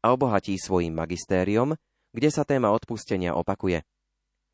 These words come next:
Pápežovú návštevu budú sprevádzať tri Madony, ktoré sú vzácne obyvateľom mesta. Pri svätej omši bude mať František po svojom boku podobizeň Panny Márie z Roja. Na pódiu pred katedrálou svätého Maxima,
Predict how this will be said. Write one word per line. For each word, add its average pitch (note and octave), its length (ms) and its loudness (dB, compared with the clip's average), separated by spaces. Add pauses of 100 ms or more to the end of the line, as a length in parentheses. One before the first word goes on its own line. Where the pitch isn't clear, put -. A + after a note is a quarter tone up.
(340)
Pápežovú F2+ 560 0
návštevu F#2 480 0
budú F#2 240 0
sprevádzať F#2 720 -2
tri G2+ 80 0
Madony, G2 480 2
ktoré B2 320 0
sú B2 240 -2
vzácne G#2 480 0
obyvateľom F2+ 560 0
mesta. F2 400 -4 (640)
Pri G2 160 -2
svätej F#2 400 0
omši E2+ 240 -4
bude F2+ 240 0
mať E2+ 160 -2
František F#2 560 -2
po G2+ 80 -2
svojom F2+ 400 0
boku F#2 240 0
podobizeň F#2+ 560 0
Panny F#2+ 240 0
Márie F#2 400 0
z F#2+ 80 -4
Roja. F#2+ 240 2 (400)
Na F#2+ 160 0
pódiu F#2+ 560 2
pred G2+ 160 0
katedrálou G2 640 2
svätého F#2+ 480 0
Maxima, G2 560 -2